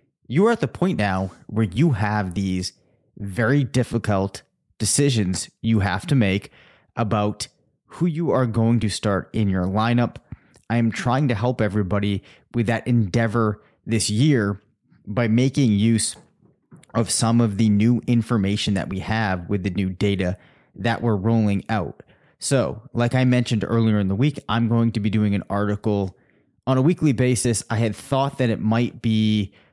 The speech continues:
focused on wide receiver, cornerback matchups, and maybe some running back stuff. Um, but I think I've decided that we're just gonna go the avenue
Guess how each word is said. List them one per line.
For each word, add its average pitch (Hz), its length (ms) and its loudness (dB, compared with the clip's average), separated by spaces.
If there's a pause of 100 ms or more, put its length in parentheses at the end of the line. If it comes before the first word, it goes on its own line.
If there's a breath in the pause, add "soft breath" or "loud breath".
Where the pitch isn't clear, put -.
(120)
focused 117 640 -2
on 104 640 0 (480)
wide 120 320 -2
receiver, 113 880 0 (140)
cornerback 131 440 0
matchups, 107 420 -2
and 104 100 0
maybe 104 180 0
some 90 240 -4
running 139 220 0
back 110 240 0
stuff. 113 380 -2 (480 loud breath)
Um, 110 500 2
but 107 180 -2
I 101 40 0
think 147 240 -2
I've 135 120 -2
decided 117 520 0
that 90 160 -2
we're 104 80 -2
just 107 240 -4
gonna 117 160 2
go 101 420 0 (400 loud breath)
the 110 320 -2
avenue 101 720 0